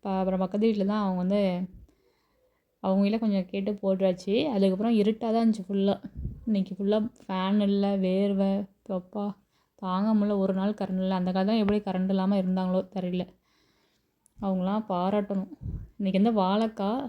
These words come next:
சி-, சாரி, உருளைக்கிழங்கு, கத்திரிக்காய் இதை வச்சு தான் நான் வந்து ஒரு, ஒரு கூட்டு மாடம் செய்ய போறேன் நானு. அதே எண்ணெயில நம்ம எப்படி காலிஃப்ளவர் பொரிச்சோம்னா, அதே எண்ணெயில, அதே காரத்துல, அதே இதுல நம்ம எப்படி சிக்கன் செ-, பொரிச்ச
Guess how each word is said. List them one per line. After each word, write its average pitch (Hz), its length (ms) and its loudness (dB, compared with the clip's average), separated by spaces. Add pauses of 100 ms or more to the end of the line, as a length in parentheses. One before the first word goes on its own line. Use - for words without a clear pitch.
(120)
சி-, - 180 -20
சாரி, 190 260 0 (600)
உருளைக்கிழங்கு, 226 640 0
கத்திரிக்காய் 202 440 -2
இதை 190 100 2
வச்சு 185 240 -4
தான் 226 120 0
நான் 240 120 2
வந்து 202 180 4
ஒரு, 214 140 4 (1800)
ஒரு 202 180 2
கூட்டு 254 260 2
மாடம் 214 240 2
செய்ய 180 220 0
போறேன் 175 220 -2
நானு. 170 140 -6 (1500)
அதே 202 180 4 (140)
எண்ணெயில 190 380 2 (200)
நம்ம 202 200 2
எப்படி 226 160 0 (100)
காலிஃப்ளவர் 214 520 -2
பொரிச்சோம்னா, 202 480 -2
அதே 196 160 2 (120)
எண்ணெயில, 180 280 0 (140)
அதே 190 180 0 (140)
காரத்துல, 180 480 -4
அதே 190 200 0
இதுல 190 220 -2 (360)
நம்ம 202 160 0
எப்படி 226 220 2
சிக்கன் 233 360 2
செ-, 208 120 2 (600)
பொரிச்ச 202 240 -2